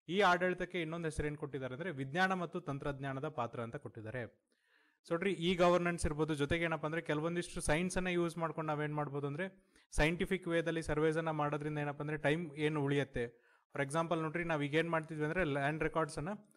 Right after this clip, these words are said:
ಕಂಪ್ಯೂಟರೈಸೇಷನ್ ಮಾಡ್ತಿದ್ವಿ. ಇದರಿಂದ ಏನಪ್ಪ ಅಂದ್ರೆ ನಮ್ಗೆ ಯಾವುದೇ ಲ್ಯಾ-, ಲ್ಯಾಂಡ್ ರೆಕಾರ್ಡ್ಸ್ ಬೇಕಂದ್ರೆ ಈಸಿಯಾಗಿ ಆಕ್ಸೆಸ್ ಸಿಗುತ್ತೆ. ಜೊತೆಗೆ ಅದನ್ನ ನಾವು, ಆ, ಸ್ಯಾಟಲೈಟ್ ಯೂಸ್ ಮಾಡ್ಕೊಂಡು ಅಥವಾ ಡ್ರೋನ್ ಯೂಸ್ ಮಾಡ್ಕೊಂಡು ಸರ್ವೆ ಮಾಡೋದ್ರಿಂದ ನಮ್ಗೆ ಅಕ್ಯುರಸಿ ಕೂಡ ಜಾಸ್ತಿ ಆಗುತ್ತೆ.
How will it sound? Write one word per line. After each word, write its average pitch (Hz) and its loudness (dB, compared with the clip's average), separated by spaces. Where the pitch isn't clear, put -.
ಕಂಪ್ಯೂಟರೈಸೇಷನ್ 170 2
ಮಾಡ್ತಿದ್ವಿ. 139 -4
ಇದರಿಂದ 170 -2
ಏನಪ್ಪ 170 -2
ಅಂದ್ರೆ 165 -4
ನಮ್ಗೆ 160 -2
ಯಾವುದೇ 156 6
ಲ್ಯಾ-, 180 2
ಲ್ಯಾಂಡ್ 156 2
ರೆಕಾರ್ಡ್ಸ್ 165 0
ಬೇಕಂದ್ರೆ 160 -2
ಈಸಿಯಾಗಿ 202 4
ಆಕ್ಸೆಸ್ 147 -2
ಸಿಗುತ್ತೆ. 156 0
ಜೊತೆಗೆ 151 2
ಅದನ್ನ 165 0
ನಾವು, 160 0
ಆ, 127 -2
ಸ್ಯಾಟಲೈಟ್ 185 4
ಯೂಸ್ 170 2
ಮಾಡ್ಕೊಂಡು 160 2
ಅಥವಾ 156 2
ಡ್ರೋನ್ 160 4
ಯೂಸ್ 180 2
ಮಾಡ್ಕೊಂಡು 165 -2
ಸರ್ವೆ 151 0
ಮಾಡೋದ್ರಿಂದ 147 -2
ನಮ್ಗೆ 147 -2
ಅಕ್ಯುರಸಿ 185 -2
ಕೂಡ 156 -2
ಜಾಸ್ತಿ 117 -6
ಆಗುತ್ತೆ. 101 -10